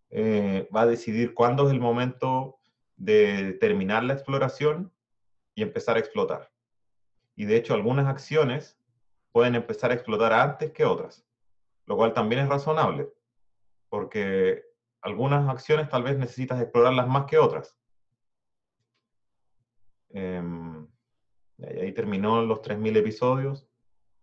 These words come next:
Se puede ver entonces que cerca del episodio mil quinientos, de hecho un poquito antes del mil quinientos, ya se empieza a ver como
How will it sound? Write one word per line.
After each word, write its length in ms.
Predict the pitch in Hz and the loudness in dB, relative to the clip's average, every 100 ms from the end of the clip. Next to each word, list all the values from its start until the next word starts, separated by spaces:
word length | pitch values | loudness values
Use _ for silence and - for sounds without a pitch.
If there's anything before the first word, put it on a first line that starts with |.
| _ _ _ | _ _ _
Se 100 | - | -4
puede 260 | 95 113 110 | 4 8 8
ver 160 | 117 117 | 8 6
entonces 480 | 107 120 120 131 | 2 0 -2 -6
que 400 | - 113 110 113 - _ _ _ _ _ _ _ | -2 2 2 2 -10 _ _ _ _ _ _ _
cerca 460 | _ 123 123 131 127 | _ 0 2 2 4
del 160 | 117 | 4
episodio 500 | 110 107 - 123 123 | 2 -4 -4 -2 -2
mil 220 | 117 120 120 | -4 -6 -6
quinientos, 840 | 110 117 147 143 139 131 - - _ _ _ _ _ _ _ _ _ _ _ _ _ _ _ _ | -4 -2 -2 -4 -4 -4 -4 -14 _ _ _ _ _ _ _ _ _ _ _ _ _ _ _ _
de 100 | 110 | -4
hecho 140 | 107 120 | -2 -2
un 80 | 101 | -4
poquito 360 | 104 107 107 | -6 0 2
antes 300 | 110 135 131 | 2 0 -2
del 160 | 117 120 | 0 0
mil 180 | 117 113 | -2 -4
quinientos, 720 | 113 123 131 - 120 143 - _ _ _ _ | -4 -2 -2 -2 -2 -2 -10 _ _ _ _
ya 160 | 98 117 | 0 2
se 120 | 127 | 2
empieza 360 | 113 120 120 110 | -2 -2 2 6
a 40 | |
ver 200 | 117 123 | 6 4
como 480 | 117 107 104 101 | 2 2 2 0